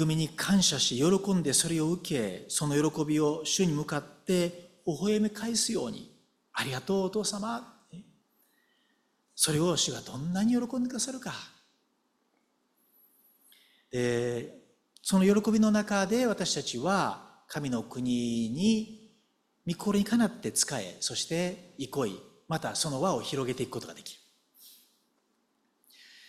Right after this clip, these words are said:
えー、先ほど賛美チームの皆さんがですね、えー、神の子っていう素晴らしい賛美を歌ってくれました。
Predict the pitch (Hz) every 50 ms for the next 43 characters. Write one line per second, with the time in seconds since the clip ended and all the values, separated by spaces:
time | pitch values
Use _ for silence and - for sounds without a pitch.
0 | - _ _ - 117 110 110 107 107 104 101 98 98 - - - _ _ _ _
1 | - - 185 180 170 170 170 196 202 196 196 - - 214 190 156 131 123 131 139
2 | - - 123 113 104 104 104 - - 143 156 160 156 160 - - - - _ _
3 | _ _ - 101 95 98 - - - - 220 254 220 170 143 - - 208 208 208
4 | - - - - 123 117 117 110 107 101 - - - - - - - 240 254 247
5 | - 285 220 160 131 117 107 - - - - 120 107 104 98 104 - 120 - -
6 | - 135 135 139 127 - - 98